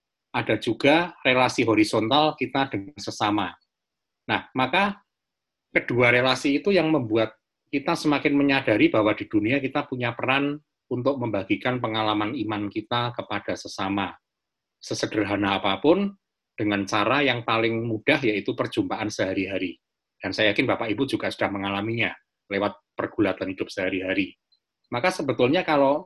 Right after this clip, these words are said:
saya dengar juga dari teman-teman kami yang ada di Bali, tentu hari-hari selama pandemi ini Bapak Ibu mengalami perubahan yang mungkin lebih dirasakan, lebih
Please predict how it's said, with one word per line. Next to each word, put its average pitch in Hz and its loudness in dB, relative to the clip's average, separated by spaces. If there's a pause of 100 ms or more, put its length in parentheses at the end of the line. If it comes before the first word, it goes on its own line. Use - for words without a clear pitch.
saya 131 2
dengar 110 0
juga 131 -4
dari 107 2
teman-teman 107 -4
kami 117 -2
yang 101 -4 (320)
ada 107 0
di - 0
Bali, 107 0 (1120)
tentu 160 4
hari-hari 104 4
selama 107 0
pandemi 104 -2
ini 156 2
Bapak 110 -4
Ibu 123 0
mengalami 113 -2
perubahan 113 -2
yang 113 -2 (720)
mungkin 131 0
lebih 127 -4
dirasakan, 120 0 (160)
lebih 110 0